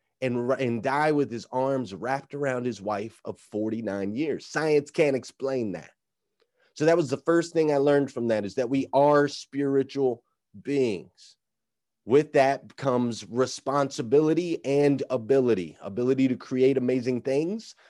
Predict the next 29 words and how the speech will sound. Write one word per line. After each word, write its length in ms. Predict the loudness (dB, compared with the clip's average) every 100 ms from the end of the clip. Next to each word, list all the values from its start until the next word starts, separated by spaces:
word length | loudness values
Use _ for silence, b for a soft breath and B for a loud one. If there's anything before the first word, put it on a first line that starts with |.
| b b
and 100 | -2
a 40 | 0
responsibility 840 | -2 -4 -4 -4 2 2 4 2
to 80 | 0
make 240 | -2 -2 -4
an 140 | -4
impact 680 | 0 0 -2 -6 -8 -10 _
in 200 | -6 -4 -4
other 280 | 0 0
people's 480 | -2 -8 -4 -6 -6 -16 -8
lives. 580 | -8 -8 -18 _ -20 _ _ _ _ _ _ _ _ _ _ _ _
The 100 | -4
second 440 | 2 2 4 4
lesson 380 | 6 4 4 0
that 140 | 2 2
I 80 |
learned 360 | 4 4 4 2
from 160 | -4 -2
that 140 | -2
experience 560 | -2 -4 -2 0 0 0
that 100 | 0
I 40 |
want 180 | 2 0
to 60 |
share 260 | 0 4 4
with 160 | 4 0
you 120 | 0
this 240 | 0 -2
morning 400 | 0 2 2 -2